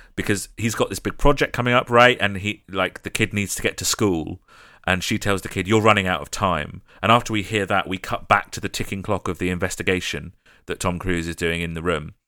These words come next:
It's two very clever cuts that kind of, like, propel the audience through the visual storytelling, because he knows that you can't just, you know, look at the screen and tell someone what's going on. You have to do it visually as well.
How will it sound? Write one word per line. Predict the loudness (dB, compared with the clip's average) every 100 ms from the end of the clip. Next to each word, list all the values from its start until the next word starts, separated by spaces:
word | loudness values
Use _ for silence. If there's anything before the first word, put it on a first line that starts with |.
| _ _ _ _ _
It's | -10 -2
two | 0 0
very | 4 6 6 4
clever | 2 0 0
cuts | -4 -6 -6 -12 -14 -16 _ -20 _ -8
that | -8 -4
kind | -2
of, | 0 0
like, | -2 -6
propel | -8 -4 0 4 4 2
the | -2
audience | 0 0 0 -4 -8
through | -8 -4 -4
the | -4
visual | -6 -6 -8 -8
storytelling, | -8 -6 -6 -8 -10 -10 -16 -20 -16 -12
because | -8 -6
he | -4 0
knows | 4 4 0
that | -6
you | -12
can't | -8 -4 -4 -6 -6
just, | -6 -6 -8 -14 -18 _ _ -20 -20 -20 -20 _ -4
you | -2
know, | -2 -4 _ _ _ _ _ -6
look | 4 8 8 6
at | 0
the |
screen | -2 2 2 0
and | -4
tell | -2 -2
someone | -2 -6 -8
what's | -10 -8
going | -6 -6
on. | -6 -8
You | -8
have | -6 -6 -8
to | -8
do | -6
it | -6 -6
visually | -6 -6 -6 -6
as | -6
well. | -4 -4 -4